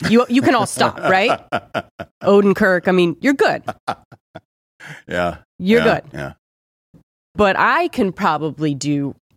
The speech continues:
Speaker 1: I'm a very good dramatic actor, right?
Speaker 2: Right, right.
Speaker 1: So I'm gonna try and do other stuff, but you guys have fun.
Speaker 2: <laughs>
Speaker 1: Make a tequila, Breaking Bad tequila, have,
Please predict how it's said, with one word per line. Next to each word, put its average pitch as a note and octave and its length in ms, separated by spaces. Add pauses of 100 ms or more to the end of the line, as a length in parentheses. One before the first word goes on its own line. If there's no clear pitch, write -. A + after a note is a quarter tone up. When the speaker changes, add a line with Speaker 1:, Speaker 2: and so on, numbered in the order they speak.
(100)
Speaker 1:
I'm F#3 300
a D#3+ 60
very F3 460
good C#3+ 320
dramatic C3+ 500
actor, - 380
right? E3 300
Speaker 2:
Right, F2 300
right. F2+ 160
Speaker 1:
So F3+ 160
I'm A#3+ 300
gonna F#3+ 180
try D#3+ 240
and D3+ 140
do D#3+ 160
other D3+ 200
stuff, C#3 380
but C3+ 140
you F3+ 200
guys F#3+ 340
have E3 220
fun. E3+ 340 (160)
Speaker 2:
<laughs> - 140
Speaker 1:
Make F#3+ 260
a F3 100
tequila, C#4 1120 (140)
Breaking C#4 340
Bad C#4+ 300
tequila, C#4 580
have, B3 340